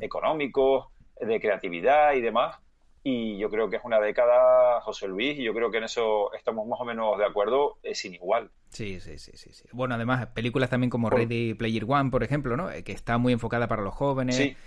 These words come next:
Speaker 2: estos nuevos mundos,
Speaker 1: Ujú.
Speaker 2: videojuegos, metaverso. Claro, también tiene una banda sonora muy ochentera, ¿no? Entonces, todo eso al final encuentras ese
Speaker 1: Claro.
Speaker 2: vínculo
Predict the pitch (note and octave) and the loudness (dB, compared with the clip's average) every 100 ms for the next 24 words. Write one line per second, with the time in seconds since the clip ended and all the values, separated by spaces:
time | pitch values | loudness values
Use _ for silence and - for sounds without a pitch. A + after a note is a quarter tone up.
0 | - - A2+ A#2 B2 A2 A#2 D#3 D3 C3 | -18 -10 -6 -2 0 -2 0 -2 0 0
1 | C3+ A#2+ A2 C#3+ C3+ C3+ B2+ B2 A#2 A2+ | 0 0 -2 -2 2 2 2 -2 -2 -2
2 | A#2+ A#2+ B2+ - - - A#2+ G2+ - A#2 | -4 -4 -10 -12 -12 -4 -2 -2 -2 0
3 | B2+ C#3 C3+ C3+ C3 C3 A#2+ A#2+ B2 B2 | 2 0 0 0 0 0 -2 -4 -2 -2
4 | A#2+ B2 A#2+ A2+ G2+ B2+ A#2+ G2+ G#2 G#2 | 0 0 -2 -2 -4 -4 -4 -6 -6 -8
5 | A2+ B2 A#2 A#2 A#2+ A#2 A#2+ A#2 G#2 A2+ | -6 -2 -2 -2 -4 -2 -2 -2 -2 -4
6 | A2+ G#2 G2+ B2 B2+ C#3 C#3 | -2 2 2 2 0 0 -2